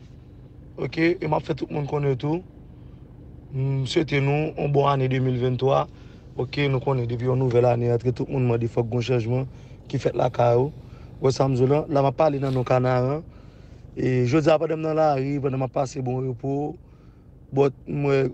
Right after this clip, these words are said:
apre bon repo, a pa gen vi ankò, ki bagay yo ti jan di. Ok, men ki sa m te vle fè moun yo konnen. But mwen menm, pandan ane de mil vennntwa, m vle fè antre nan silans mwen. Men m pa vle ken moun al panse, kòm si,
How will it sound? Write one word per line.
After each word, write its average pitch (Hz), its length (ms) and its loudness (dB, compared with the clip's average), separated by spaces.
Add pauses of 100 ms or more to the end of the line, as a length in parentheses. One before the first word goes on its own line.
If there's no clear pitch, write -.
(100)
apre 139 320 0
bon 139 160 0
repo, 131 300 0
a - 80 -2
pa 131 100 0
gen 127 240 -2
vi 117 160 -6
ankò, 117 320 -8
ki 120 160 -8
bagay 123 380 -2
yo 120 100 -4
ti 117 220 -8
jan 117 180 -4
di. 110 220 -10 (1040)
Ok, 143 240 4
men 165 160 4
ki 185 80 -8
sa 190 80 4
m 156 80 0
te 151 140 4
vle 143 180 2
fè 143 140 0
moun 135 180 0
yo 135 80 0
konnen. 139 540 0 (580)
But 139 320 2
mwen 156 240 2
menm, 180 200 4 (120)
pandan 170 300 4
ane 151 100 -6
de 147 80 -2
mil 139 160 -2
vennntwa, 143 540 2 (560)
m 160 100 -4
vle 180 140 4
fè 165 180 -4
antre 147 220 -4
nan 139 100 -4
silans 139 460 -8
mwen. 135 100 -10 (1120)
Men 160 140 2
m - 20 -6
pa 208 140 4
vle 190 100 2
ken 180 220 0
moun 165 100 -2
al 151 160 4
panse, 180 600 0 (320)
kòm 143 180 0
si, 185 300 -10